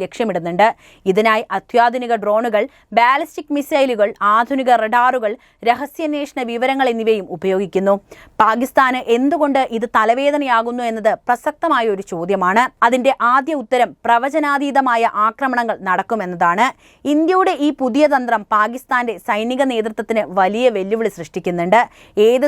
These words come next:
സമയത്താണ്, ഏത് സ്ഥലത്താണ് ആക്രമണം ഉണ്ടാകുക എന്ന് പ്രവചിക്കാൻ അവർക്കിനി സാധിക്കില്ല. ഇത് അവരുടെ സൈനിക സംവിധാനങ്ങളെ എപ്പോഴും ജാഗ്രതയിൽ നിർത്താൻ നിർബന്ധിതരാക്കുന്നു. രണ്ടാമത്തത് ആണവായുധ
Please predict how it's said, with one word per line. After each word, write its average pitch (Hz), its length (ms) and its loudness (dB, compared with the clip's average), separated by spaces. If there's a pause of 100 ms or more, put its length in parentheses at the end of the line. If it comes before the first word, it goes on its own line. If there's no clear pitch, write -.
(120)
സമയത്താണ്, 247 560 0 (180)
ഏത് 277 300 -4
സ്ഥലത്താണ് 262 540 0 (200)
ആക്രമണം 277 400 -2 (120)
ഉണ്ടാകുക 262 440 0 (160)
എന്ന് 247 200 -8
പ്രവചിക്കാൻ 233 460 -4 (140)
അവർക്കിനി 196 440 -6
സാധിക്കില്ല. 175 480 0 (480)
ഇത് 208 120 4 (160)
അവരുടെ 214 340 0
സൈനിക 226 280 -2 (120)
സംവിധാനങ്ങളെ 240 640 -2 (120)
എപ്പോഴും 254 380 2 (160)
ജാഗ്രതയിൽ 220 580 -2
നിർത്താൻ 190 260 -4 (100)
നിർബന്ധിതരാക്കുന്നു. 190 880 0 (520)
രണ്ടാമത്തത് 339 600 2 (240)
ആണവായുധ 302 500 0